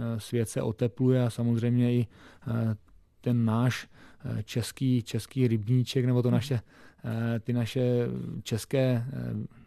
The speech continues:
Speaker 1: stráně, ty naše české vinice, takže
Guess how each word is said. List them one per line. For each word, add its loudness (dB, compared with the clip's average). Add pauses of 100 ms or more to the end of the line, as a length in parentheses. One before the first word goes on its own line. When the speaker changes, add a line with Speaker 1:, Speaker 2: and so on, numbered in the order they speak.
(120)
Speaker 1:
stráně, 2 (240)
ty -10
naše -6
české -2
vinice, 0
takže 2